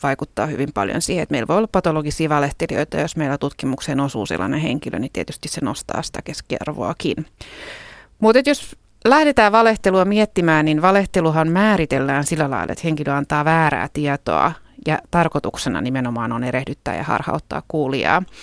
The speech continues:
Ja mun mielestä sitä kannattaa pohtia myöskin ihan siitä kannalta, että, ja lähestymistavasta, että miksi ihmiset ylipäätänsä kommunikoi.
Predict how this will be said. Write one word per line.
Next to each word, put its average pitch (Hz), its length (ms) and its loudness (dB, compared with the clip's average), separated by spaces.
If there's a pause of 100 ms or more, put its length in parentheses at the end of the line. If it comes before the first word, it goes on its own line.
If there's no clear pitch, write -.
(340)
Ja 170 60 0
mun 202 120 4
mielestä 196 220 2
sitä 190 140 0
kannattaa 190 420 2
pohtia 175 380 0
myöskin 180 300 -2
ihan 196 120 2
siitä 202 240 0
kannalta, 190 480 0
että, 190 380 -2
ja 190 100 0
lähestymistavasta, 190 800 -2
että 202 140 0
miksi 240 180 0
ihmiset 240 300 2
ylipäätänsä 247 580 0
kommunikoi. 131 840 0